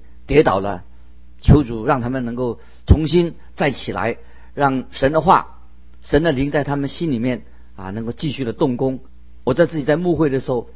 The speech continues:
一再看到这类事情的发生，就是有人用他个人的影响力，就是神的动-，圣灵动工，让另外一个人就认识了主耶稣，这是一件非常好的事情。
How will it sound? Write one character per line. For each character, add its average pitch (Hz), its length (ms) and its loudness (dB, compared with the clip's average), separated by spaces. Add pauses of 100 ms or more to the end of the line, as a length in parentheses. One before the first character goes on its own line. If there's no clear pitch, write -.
一 175 120 -6
再 170 180 4
看 151 220 -2
到 131 120 2
这 185 140 2
类 147 220 2
事 139 160 -4
情 131 120 -2
的 135 60 -2
发 143 220 0
生， 135 240 -2 (420)
就 202 140 8
是 170 300 4 (280)
有 - 140 2
人 147 320 4 (300)
用 175 160 4
他 147 180 0
个 185 240 4
人 131 80 2
的 143 80 2
影 135 240 -2
响 120 200 -2
力， 151 200 -2 (380)
就 151 120 2
是 143 380 -4
神 165 260 0
的 175 80 4
动-， 170 240 2 (300)
圣 175 320 0
灵 151 160 0
动 170 220 8
工， 165 260 6 (400)
让 175 240 4
另 190 160 2
外 175 100 8
一 165 60 4
个 147 100 4
人 117 300 -2 (200)
就 135 240 -2 (240)
认 190 280 0
识 143 140 -10
了 123 100 -6
主 104 180 -14
耶 110 140 -8
稣， 120 220 -12
这 196 120 -2
是 165 160 -4
一 - 20 -6
件 143 220 0 (220)
非 202 160 6
常 180 120 4
好 110 180 -4
的 120 80 -4
事 156 160 -4
情。 117 280 -6